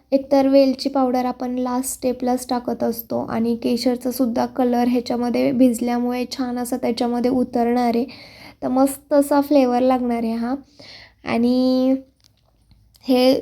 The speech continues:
रूम टेम्परेचरवरती थंड करून घ्यायचं आहे. नॉर्मल असं थंड झाल्यानंतर आपल्याला हे फ्रीजमध्ये ठेवायचं आहे. बघा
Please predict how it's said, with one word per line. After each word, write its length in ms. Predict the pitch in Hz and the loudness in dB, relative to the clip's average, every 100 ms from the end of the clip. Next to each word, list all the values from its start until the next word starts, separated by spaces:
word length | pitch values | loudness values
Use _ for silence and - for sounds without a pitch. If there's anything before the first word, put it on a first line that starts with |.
| - | 4
रूम 280 | 277 302 302 | 4 4 2
टेम्परेचरवरती 1500 | 294 269 269 247 254 262 247 240 247 247 247 - 247 254 285 - - _ _ _ _ _ | 2 2 2 -2 0 -2 -2 -2 -2 -2 -6 -8 -4 -2 -2 -6 -20 _ _ _ _ _
थंड 360 | 294 294 311 311 | 0 2 4 6
करून 400 | 294 269 240 233 | 6 4 2 -2
घ्यायचं 400 | 240 226 226 240 | -4 -4 -4 -6
आहे. 100 | 240 | -4
नॉर्मल 580 | 233 247 240 247 262 262 | -2 -2 -2 0 0 0
असं 680 | 254 262 247 247 254 262 - _ | 0 0 0 2 0 -2 -6 _
थंड 320 | 269 254 254 262 | -2 0 2 0
झाल्यानंतर 1120 | 247 285 285 269 247 254 285 277 262 240 233 262 - - _ _ _ _ _ - | 2 0 2 0 0 0 2 2 2 0 -2 -4 -14 -20 _ _ _ _ _ -6
आपल्याला 480 | 262 269 262 277 - - - | 2 2 4 0 -4 -12 -4
हे 80 | 320 | -4
फ्रीजमध्ये 580 | 320 311 269 233 226 208 | 2 2 4 0 -4 -6
ठेवायचं 540 | 226 220 233 - - | -4 -4 -4 -6 -12
आहे. 140 | 240 - - | -14 -16 -4
बघा 280 | 285 330 | -2 -2